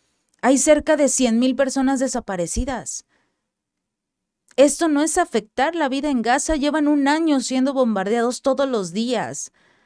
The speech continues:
Aquí se aplica la palabra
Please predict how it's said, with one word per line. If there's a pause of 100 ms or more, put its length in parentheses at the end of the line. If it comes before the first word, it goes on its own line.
(580)
Aquí
se
aplica
la
palabra